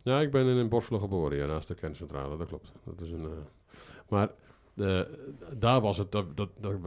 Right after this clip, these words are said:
dat weet ik nog. Ik had, ik heb er maar vier jaar gewoond, maar ik weet nog wel van, in ieder geval van mijn, eh, van mijn familie. Als je dan bij de uitlaat, zoals het dan heette, als je daar ging, daar, daar zwommen ook,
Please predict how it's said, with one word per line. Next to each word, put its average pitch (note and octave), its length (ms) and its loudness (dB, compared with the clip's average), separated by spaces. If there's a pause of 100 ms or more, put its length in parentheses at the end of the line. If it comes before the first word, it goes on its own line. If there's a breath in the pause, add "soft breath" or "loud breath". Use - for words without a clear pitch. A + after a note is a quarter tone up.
(160)
dat F#2 120 -4
weet G#2 140 4
ik A2+ 80 0
nog. F#2 200 2
Ik F#2+ 80 -6
had, D#2+ 140 -2
ik E2+ 160 0
heb F2+ 120 -4
er E2+ 80 -2
maar E2+ 220 0
vier G2+ 140 -2
jaar F#2 160 0
gewoond, F#2 300 -4
maar F2 120 -4
ik D#2+ 60 -6
weet F2+ 180 -2
nog F2+ 80 -4
wel F2+ 180 0
van, E2+ 140 -2
in F2 60 0
ieder E2 140 -6
geval E2+ 180 -2
van E2 140 0
mijn, D#2+ 180 0
eh, D2+ 60 -4
van E2 100 -6
mijn D#2 120 -8
familie. G2 420 0 (320)
Als F#2 140 -2
je F2 80 -8
dan E2+ 140 -2
bij E2+ 100 0
de E2+ 80 0
uitlaat, F#2+ 440 0
zoals F#2 220 -8
het F2+ 100 -4
dan D2+ 100 -8
heette, D#2+ 220 -6
als A2+ 100 -4
je F#2 80 -10
daar E2 180 -2
ging, E2 200 -8
daar, F2 140 -6
daar E2 160 -4
zwommen A#2 300 2
ook, E2 280 -4